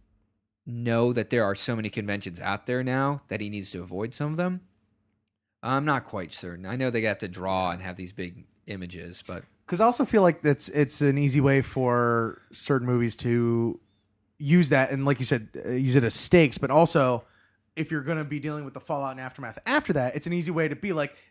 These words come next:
Speaker 2: "This has literally changed the face of the earth and changed the complexion of what we're dealing with." But I feel like they did a, they did that same exact thing very well and addressed it very well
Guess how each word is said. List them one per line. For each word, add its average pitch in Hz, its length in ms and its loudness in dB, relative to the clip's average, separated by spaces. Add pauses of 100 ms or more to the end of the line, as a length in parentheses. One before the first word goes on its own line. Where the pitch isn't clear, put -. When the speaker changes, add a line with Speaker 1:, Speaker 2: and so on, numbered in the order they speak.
Speaker 2:
"This 185 160 6
has 143 240 0
literally 170 500 8
changed 131 460 -4
the 127 60 -8
face 117 400 -10
of 120 260 -8
the 123 140 -8
earth 143 360 0 (320)
and 131 200 -8
changed 147 320 -6
the 135 80 -6
complexion 135 400 -6
of 113 80 -12
what 123 120 -6
we're 110 60 -12
dealing 151 320 0
with." 95 240 -10 (680)
But 180 220 0
I 156 100 -2
feel 214 300 -4
like 160 320 -4 (680)
they 165 100 -8
did 170 160 -2
a, 139 100 -8 (220)
they 165 100 -14
did 170 240 -6
that 160 340 -2
same 180 240 -2
exact 147 380 -6
thing 127 400 0 (560)
very 170 440 0
well 139 600 -4 (140)
and 143 100 -8
addressed 208 320 -4
it 170 40 -16
very 143 180 -6
well 113 460 -8